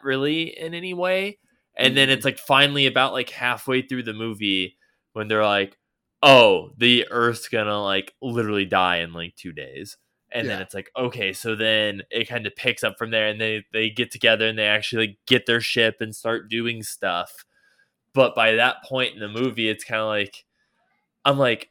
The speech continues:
Speaker 1: uh, like, you know, it was cool. Like, once we hit that part, I was, like, more invested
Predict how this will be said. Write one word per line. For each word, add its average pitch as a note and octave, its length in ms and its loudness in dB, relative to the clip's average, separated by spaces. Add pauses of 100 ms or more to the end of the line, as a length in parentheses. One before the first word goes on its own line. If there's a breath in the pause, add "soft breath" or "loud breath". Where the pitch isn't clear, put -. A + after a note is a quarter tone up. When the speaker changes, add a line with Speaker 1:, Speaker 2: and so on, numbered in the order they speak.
(100)
Speaker 1:
uh, F3 280 -2
like, D#3 240 0
you F3+ 60 -2
know, F3+ 140 6
it G#3 160 4
was F#3 160 4
cool. F3+ 140 0
Like, D#3 180 6
once F3+ 200 2
we G3+ 140 0
hit F#3+ 220 0
that B2+ 260 2
part, F3+ 420 4
I B2+ 180 0
was, A#2+ 240 -2
like, A2 180 -8
more G#2+ 320 0
invested G#2+ 760 -6